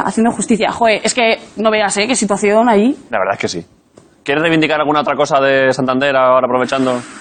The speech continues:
Speaker 2: Reivindícate algo.
Speaker 1: Ah, sí, venga, venga, que, que, que
Speaker 2: Espera,
Speaker 1: si no
Speaker 2: espera,
Speaker 1: me van a
Speaker 2: espera.
Speaker 1: pegar.
Speaker 2: Ahí.
Speaker 1: ¿A dónde lo digo?
Speaker 2: Pero
Speaker 1: Ahí.
Speaker 2: de, de, pri-,
Speaker 1: Ahí.
Speaker 2: di-, dime primero qué tipo de reivindicación es, de qué, de qué
Speaker 1: Nada,
Speaker 2: tipo.
Speaker 1: quiero decir el nombre de mi pueblo. <laughs> Para que no me peguen cuando vaya, por favor.
Speaker 2: Una reivindicación de, de viva la Virgen de la Asunción.
Speaker 1: Es una reivindicación, ¿eh?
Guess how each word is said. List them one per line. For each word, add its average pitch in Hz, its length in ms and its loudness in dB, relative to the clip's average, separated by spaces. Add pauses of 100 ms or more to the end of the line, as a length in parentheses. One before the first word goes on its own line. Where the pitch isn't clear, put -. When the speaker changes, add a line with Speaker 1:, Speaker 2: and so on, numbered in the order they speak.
(180)
Speaker 2:
Reivindícate 143 420 0
algo. 170 360 0 (120)
Speaker 1:
Ah, 277 140 0
sí, 262 160 2
venga, 247 180 2
venga, 202 220 0
que, 220 320 0
que, - 0 -
que 214 340 0
Speaker 2:
Espera, 220 200 -2
Speaker 1:
si - 80 -2
no 247 60 -2
Speaker 2:
espera, 262 60 0
Speaker 1:
me 262 60 0
van 254 80 2
a 240 40 0
Speaker 2:
espera. 208 260 0
Speaker 1:
pegar. 185 60 -8 (200)
Speaker 2:
Ahí. 127 380 -2 (240)
Speaker 1:
¿A 226 60 2
dónde 233 160 4
lo 254 80 2
digo? 262 160 2 (260)
Speaker 2:
Pero - 220 -2
Speaker 1:
Ahí. 160 140 0
Speaker 2:
de, 143 100 -2
de, 147 140 0 (120)
pri-, 147 100 0
Speaker 1:
Ahí. 226 120 0
Speaker 2:
di-, 170 180 -2
dime 175 160 2
primero 185 260 0
qué 165 80 -4
tipo 165 200 -2
de 165 60 2
reivindicación 156 440 0
es, 151 160 -2
de 110 100 -4
qué, 139 400 2
de 127 120 0
qué 139 100 -2
Speaker 1:
Nada, 247 120 0
Speaker 2:
tipo. 233 80 -2
Speaker 1:
quiero 233 120 0
decir 254 220 0
el 240 100 2
nombre 233 180 2
de 214 60 2
mi 202 80 4
pueblo. 185 300 2 (460)
<laughs> - 440 -4
Para 349 120 0
que - 60 -6
no 208 120 -2
me 214 80 -2
peguen 220 320 0
cuando 208 280 0
vaya, 285 340 0
por 240 120 -6
favor. 226 320 -2 (140)
Speaker 2:
Una 127 100 -4
reivindicación 139 600 0
de, 127 280 2
de 110 140 0
viva 127 220 2
la 123 100 4
Virgen 123 240 0
de 113 80 0
la 113 60 0
Asunción. 120 120 -2
Speaker 1:
Es 220 60 0
una 285 200 4
reivindicación, 202 680 2
¿eh? 269 100 2